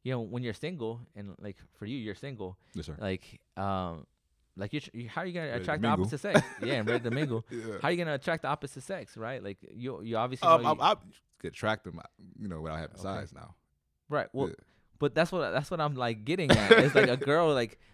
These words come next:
Speaker 1: that's how she feels too. Like, when she's young, like, she's trying to do everything possible to become attractive. Like, um,
Speaker 2: But you get what I'm saying, though, uh, Sam. I mean, you, you have,
Speaker 1: Somewhat.
Speaker 2: you have entertainers, you have
Speaker 1: Yeah.
Speaker 2: rap, you know, you have, uh, female rappers.
Speaker 1: Mm-hmm.
Speaker 2: Uh, most of 'em,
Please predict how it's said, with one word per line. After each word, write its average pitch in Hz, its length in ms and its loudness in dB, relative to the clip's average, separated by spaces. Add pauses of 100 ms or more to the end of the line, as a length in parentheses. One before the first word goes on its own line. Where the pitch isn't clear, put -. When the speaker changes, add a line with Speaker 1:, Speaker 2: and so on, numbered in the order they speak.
Speaker 1:
that's 139 160 0
how 143 80 -2
she 151 180 -4
feels 143 240 -6
too. 185 280 -10
Like, 104 180 -8
when 117 120 -8
she's 117 200 -10
young, 123 300 -6 (320)
like, 104 260 -8
she's 139 220 -8
trying 135 200 -4
to 123 100 -6
do - 100 -6
everything 139 400 -4
possible 113 640 -10 (260)
to - 80 -12
become 107 300 -8
attractive. 101 440 -8
Like, 87 140 -10 (500)
um, 92 180 -4
Speaker 2:
But 131 180 0
you 269 100 -10
get 170 220 -8
what 87 80 -10
I'm 80 100 -18
saying, 87 460 -16
though, 80 260 -20
uh, 80 160 -20 (220)
Sam. 80 320 -14 (220)
I 85 80 -10
mean, 90 260 -4
you, 110 120 0
you 101 140 -4
have, 92 140 -2
Speaker 1:
Somewhat. 156 400 -2
Speaker 2:
you 113 80 2
have 101 140 0
entertainers, 117 840 -6
you 92 80 -6
have 90 80 -4
Speaker 1:
Yeah. 90 100 -6
Speaker 2:
rap, 95 240 -4
you 98 120 -14
know, 87 80 -10
you 87 100 -8
have, 80 160 -12 (240)
uh, - 120 -16 (100)
female 107 260 -4
rappers. 95 480 -6
Speaker 1:
Mm-hmm. - 880 -18
Speaker 2:
Uh, 82 60 -12
most 87 300 -6
of 90 140 -2
'em, 90 160 -12